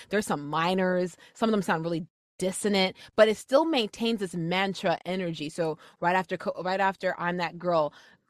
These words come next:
Cozy comes in. You feel like you're chanting. You hear the background vocals, "Cozy." Dun, dun, dun, dun. You know, it's, something about it just feels like people are in a circle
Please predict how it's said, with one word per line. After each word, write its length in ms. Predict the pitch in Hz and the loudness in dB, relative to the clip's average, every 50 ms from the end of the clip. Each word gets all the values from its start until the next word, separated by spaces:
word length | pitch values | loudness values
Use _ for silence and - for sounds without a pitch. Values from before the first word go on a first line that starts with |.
| _ | _
Cozy 380 | - - 196 202 202 214 196 190 | -6 -2 2 2 4 4 2 0
comes 300 | - - 185 175 170 156 | -2 -2 -2 -2 -2 -2
in. 120 | 165 156 | -2 -4
You 80 | 156 160 | -4 -6
feel 140 | - - 190 | -4 -4 -4
like 80 | - | -4
you're 80 | - 170 | -6 -10
chanting. 460 | - - - 190 180 180 - 175 165 | -10 -10 -8 -6 -8 -8 -8 -10 -10
You 80 | 165 156 | -8 -6
hear 160 | 175 196 185 | -4 -2 -2
the 80 | 170 | -2
background 400 | 151 - 170 160 170 - 175 165 | -2 0 -2 -2 -2 -2 -4 -2
vocals, 280 | 165 170 165 - 160 151 - - - - | -2 -2 -4 -4 -8 -10 -10 -16 -18 -14
"Cozy." 480 | - - 190 190 185 175 - 160 139 - - - - | -12 -12 -10 -10 -10 -10 -10 -12 -12 -14 -18 -16 -6
Dun, 120 | 190 196 | -4 -2
dun, 180 | 202 202 180 170 - | 0 0 -2 -2 -4
dun, 260 | 180 175 175 185 180 | -4 -2 -2 -2 -2
dun. 100 | 196 202 | -2 0
You 120 | 208 226 | 0 2
know, 80 | 233 - | 4 4
it's, 220 | 233 226 247 - | 4 2 0 -2
something 180 | - 330 330 339 | -4 -2 -2 0
about 240 | 339 269 254 254 262 | 2 4 4 4 4
it 60 | 247 | 0
just 120 | 240 - - | -4 -2 0
feels 120 | 233 226 | 2 2
like 140 | 233 214 - | 2 0 0
people 180 | - 226 220 | -4 -2 0
are 40 | 220 | 0
in 80 | 202 175 | 0 0
a 40 | 160 | 0
circle 400 | - 180 180 170 - 143 185 | 0 -2 -2 0 -2 -4 -4